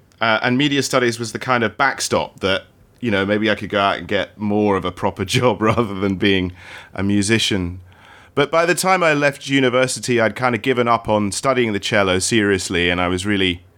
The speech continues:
really into playing the drums and kind of interested in getting into T V. That was, that was the thing that I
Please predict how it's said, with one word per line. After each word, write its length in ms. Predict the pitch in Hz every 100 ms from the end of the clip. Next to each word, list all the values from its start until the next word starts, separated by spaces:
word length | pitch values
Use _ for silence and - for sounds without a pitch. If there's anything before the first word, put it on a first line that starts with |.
| _ _ -
really 260 | 123 110
into 160 | 104 92
playing 260 | 110 101
the 60 | 95
drums 520 | 90 113 104 104 92
and 400 | 90 87 85 - - _ - _ _
kind 380 | 139 151 165 143
of 80 | 117
interested 500 | 113 - 101 - 107
in 100 | 104
getting 240 | 110 104
into 180 | 101 101
T 260 | - 117 104
V. 340 | 113 98 82
That 240 | 80 120 107
was, 180 | 104 -
that 220 | 123 92
was 140 | 98
the 80 | 95
thing 360 | - 101 95 85
that 180 | 87 -
I 200 | 95